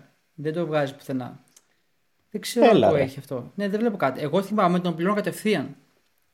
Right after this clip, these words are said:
Speaker 1: Έτσι θυμάμαι.
Speaker 2: Εγώ δεν
Speaker 1: Ε,
Speaker 2: το πλήρωνα.
Speaker 1: το, το βλέπω εδώ πέρα, δηλαδή, μπροστά μου. Ε,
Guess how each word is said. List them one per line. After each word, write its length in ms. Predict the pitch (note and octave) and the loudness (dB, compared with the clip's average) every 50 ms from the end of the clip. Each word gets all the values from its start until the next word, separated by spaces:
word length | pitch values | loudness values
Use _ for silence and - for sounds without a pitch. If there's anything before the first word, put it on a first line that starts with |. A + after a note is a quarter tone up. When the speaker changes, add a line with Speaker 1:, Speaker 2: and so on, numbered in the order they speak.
| _ _ _ _ | _ _ _ _
Speaker 1:
Έτσι 260 | - F3+ G3+ G3+ - - | 0 0 0 0 -2 -4
θυμάμαι. 420 | - E3+ C#3 B2+ A#2 A2+ B2+ C3+ - _ _ _ _ _ _ _ _ _ _ _ _ _ _ _ _ _ | -2 -2 -2 -2 -2 -4 -8 -12 -18 _ _ _ _ _ _ _ _ _ _ _ _ _ _ _ _ _
Speaker 2:
Εγώ 280 | - D#3 D3+ D3 D3 | -6 -4 0 2 2
δεν 100 | D3+ D3 | 2 2
Speaker 1:
Ε, 20 | D3 | 0
Speaker 2:
το 100 | - A3 | 0 -2
πλήρωνα. 340 | - - D#3 C3+ A#2+ A2+ G#2+ | 2 2 4 4 4 4 2
Speaker 1:
το, 160 | G#2 G#2+ - _ _ _ _ _ _ _ | 0 -2 -6 _ _ _ _ _ _ _
το 120 | - F#3 E3 | -6 -4 -2
βλέπω 300 | D#3 F#3 A3 G#3+ A3+ G#3+ | 0 0 -2 -2 -2 -4
εδώ 100 | G3+ G3+ | -4 -4
πέρα, 200 | F#3+ A#3 G#3+ D#3+ | -2 -2 -2 -2
δηλαδή, 200 | C#3+ C#3 C#3+ D3 | -2 -2 -4 -6
μπροστά 280 | D3 D3+ D3+ - F#3+ E3 | -6 -8 -8 -6 -6 -6
μου. 160 | C#3 - - - _ _ _ _ _ _ _ _ _ _ _ | -6 -8 -10 -16 _ _ _ _ _ _ _ _ _ _ _
Ε, 360 | - - D#2 C#2+ C#2 C2+ | -10 -8 -6 -6 -6 -8